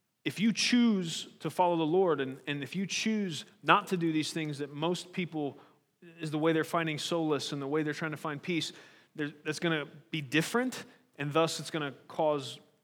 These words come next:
a rift, and, and, and, and they're, they might be convicted by it, and so they may respond by trying to tear you down. Uh,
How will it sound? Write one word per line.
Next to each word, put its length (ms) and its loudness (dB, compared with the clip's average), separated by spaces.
a 80 -4
rift, 460 0
and, 200 -8
and, 240 -6
and, 420 -14
and 320 -6
they're, 180 0
they 140 6
might 220 0
be 100 0
convicted 520 -2
by 260 2
it, 140 -6
and 160 -4
so 140 -2
they 160 2
may 140 0
respond 580 0
by 240 0
trying 280 6
to 100 -4
tear 260 2
you 160 0
down. 380 -2
Uh, 340 2